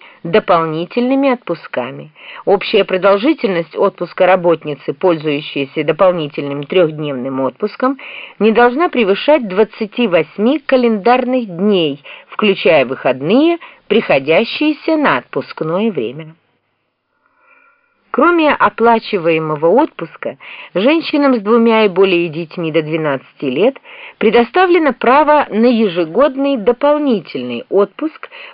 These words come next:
по уходу за детьми, без сохранения заработной платы, продолжительностью до двух недель в году. Он может приурочиваться к ежегодному оплачиваемому отпуску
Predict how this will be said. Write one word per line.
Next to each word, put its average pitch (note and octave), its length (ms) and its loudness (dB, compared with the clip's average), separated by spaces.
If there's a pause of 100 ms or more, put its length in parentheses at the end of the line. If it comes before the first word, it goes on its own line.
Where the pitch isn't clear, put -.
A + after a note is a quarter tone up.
по - 80 2 (100)
уходу E4 460 0
за E4 120 0
детьми, E3 640 -4 (600)
без G3 200 0 (140)
сохранения G3 760 0
заработной D3 640 0
платы, B3 500 0 (340)
продолжительностью G#3+ 1120 0
до F#3 160 4
двух C4 300 0
недель F3+ 360 0
в G3 40 -8
году. B2 420 -4 (1120)
Он C#4+ 180 4
может E4 300 0
приурочиваться B3 960 2 (260)
к - 80 -14
ежегодному B3 800 2
оплачиваемому G3+ 1200 0 (180)
отпуску G#3 720 0